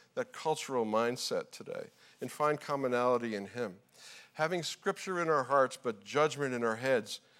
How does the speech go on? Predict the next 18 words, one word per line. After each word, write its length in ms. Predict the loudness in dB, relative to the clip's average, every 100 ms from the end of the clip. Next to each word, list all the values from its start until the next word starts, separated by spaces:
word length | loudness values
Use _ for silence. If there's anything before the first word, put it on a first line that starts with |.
| _ -4
only 220 | 0 2
benefits 560 | 2 2 2 0 -6 -4
the 140 | 0
enemy. 340 | 2 2 -2 -10 -18 _ _ _ _ -14
And 100 | -10
he's 200 | -10 -2
not 220 | 0 0
taking 260 | -2 -4 -4
a 60 |
break, 300 | -4 -2 -2
folks. 440 | -4 -8 -8 -16 -20 _ _ _ _ _ _ _ _ _ _ _ _ -20 -20 -14 2
Negative 360 | 2 4 0
thoughts 320 | 4 4 6
or 80 | 0
gossip, 480 | 4 6 6 2 -6 _
same 360 | -8 -2 -2 -2
thing. 360 | 0 0 0 -8 _ _ _ _
Unforgiveness, 1000 | 2 2 2 -6 0 0 2 0 0 -10